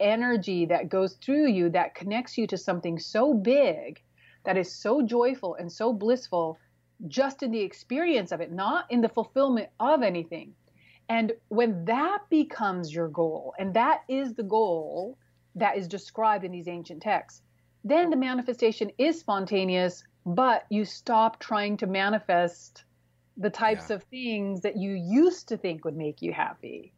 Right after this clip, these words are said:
Speaker 1: And there's more of an allowing, and this is where the idea of surrender comes, which a lot of people from Western cultures don't understand at all, 'cause they're like, "Why would I give up my free will?"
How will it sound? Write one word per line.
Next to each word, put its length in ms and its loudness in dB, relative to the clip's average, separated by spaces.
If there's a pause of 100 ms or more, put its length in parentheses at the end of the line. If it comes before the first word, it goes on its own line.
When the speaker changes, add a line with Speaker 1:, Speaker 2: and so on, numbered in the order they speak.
Speaker 1:
And 160 2
there's 220 2
more 260 4
of 80 0
an 100 -4
allowing, 600 -2
and 140 -6
this 160 -2
is 220 0 (400)
where 240 4
the 120 0
idea 300 2
of 80 -4
surrender 360 -4
comes, 280 -4
which 140 -4
a 40 -2
lot 240 2
of 60 -8
people 300 -6
from 420 -4 (320)
Western 340 -2
cultures 380 -4
don't 180 -4
understand 360 -4
at 40 2
all, 60 0
'cause 100 -6
they're 80 2
like, 160 -2
"Why 240 0
would 120 4
I 80 2
give 120 -2
up 100 -4
my 120 -6
free 180 -6
will?" 240 2